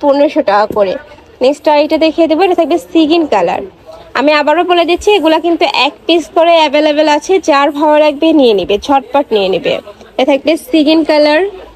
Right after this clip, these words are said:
সেম ডিজাইনের মধ্যে থাকছে। প্রাইস থাকবে মাত্র পনেরোশো টাকা করে। শাড়ি থাকবে চোদ্দ হাত প্লাস, সাথে রানিং, আহ, সাথে ম্যাচিং ব্লাউজ পিস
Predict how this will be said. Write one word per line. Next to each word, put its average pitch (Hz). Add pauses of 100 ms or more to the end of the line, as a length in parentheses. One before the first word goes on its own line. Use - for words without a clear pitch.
(560)
সেম 339
ডিজাইনের 285
মধ্যে 285
থাকছে। 294
প্রাইস 302 (100)
থাকবে 330
মাত্র 320 (580)
পনেরোশো 330
টাকা 208
করে। 208
শাড়ি 294
থাকবে 320
চোদ্দ 311
হাত 320
প্লাস, 320
সাথে 294
রানিং, 262
আহ, 240
সাথে 277
ম্যাচিং 285
ব্লাউজ 240
পিস 202